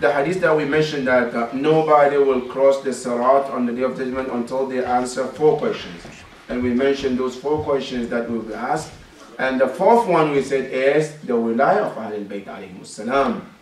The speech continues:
Now, <clears throat> one of the reasons they said is that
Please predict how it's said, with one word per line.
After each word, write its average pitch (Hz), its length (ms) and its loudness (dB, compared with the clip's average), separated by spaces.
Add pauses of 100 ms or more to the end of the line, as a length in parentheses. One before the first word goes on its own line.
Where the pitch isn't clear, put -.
(1400)
Now, 202 560 4
<clears throat> - 680 -6
one 170 380 4
of 165 180 4
the 160 100 6
reasons 151 400 2
they 127 140 0
said 143 340 -2
is 127 180 2
that 113 300 -2